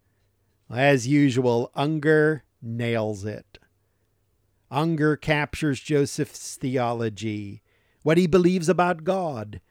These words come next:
so very well. I especially like how he writes about God's unfrustratable plans.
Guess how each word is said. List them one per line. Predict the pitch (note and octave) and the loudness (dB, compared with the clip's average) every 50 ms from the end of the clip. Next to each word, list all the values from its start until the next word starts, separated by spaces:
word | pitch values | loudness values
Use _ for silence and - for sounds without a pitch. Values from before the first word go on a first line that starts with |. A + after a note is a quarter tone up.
| _ _ _ | _ _ _
so | - - - D#3+ C#3+ | -6 0 2 4 4
very | B2+ A2 G#2+ C#3 B2 B2 B2 B2 | 4 2 2 2 2 2 2 0
well. | A#2 G#2+ A2+ G#2 G#2+ G2+ G#2 G#2+ A#2 _ _ _ _ _ _ _ _ _ _ _ _ _ _ _ _ _ | -2 -4 -6 -8 -8 -10 -12 -14 -16 _ _ _ _ _ _ _ _ _ _ _ _ _ _ _ _ _
I | - C3+ | -2 0
especially | C#3+ C3 - - - D3+ D3+ - - E3+ D3+ | 0 0 0 4 4 4 4 4 2 -2 0
like | C#3+ C3+ C#3 C#3+ C#3+ C3+ B2+ | 0 2 2 2 2 2 0
how | - C3+ B2+ A#2+ | -2 -4 -2 -2
he | A2+ C3+ | -2 -4
writes | B2+ A#2+ C#3 C#3+ D3 C3 - | -2 0 0 0 0 -2 -2
about | C#3+ B2+ B2+ C3 B2 A2 | -4 -2 -2 -2 -2 -2
God's | C3+ C3+ C3+ C#3 C#3 C#3 C3+ C3+ A#2+ - - - _ _ _ - | -2 0 0 2 2 0 0 -2 -4 -6 -16 -16 _ _ _ -2
unfrustratable | D3 D3 D3+ E3 E3+ E3+ D#3+ - - - E3+ D#3 D#3 - - - - - D#3+ D#3 D#3 - - C3+ A#2+ C3+ C3+ C3 C3 C3 _ - _ _ - | 0 2 2 2 0 -2 -4 -8 -8 -4 -2 -2 -2 -2 -6 -10 -8 -2 -2 0 0 0 -4 -4 -2 -2 -2 -2 -2 -4 _ -18 _ _ -12
plans. | - - C#3 B2+ B2+ B2+ C3 C3+ C#3+ D3 - - | -6 -4 -2 -2 -2 -4 -6 -8 -10 -14 -16 -20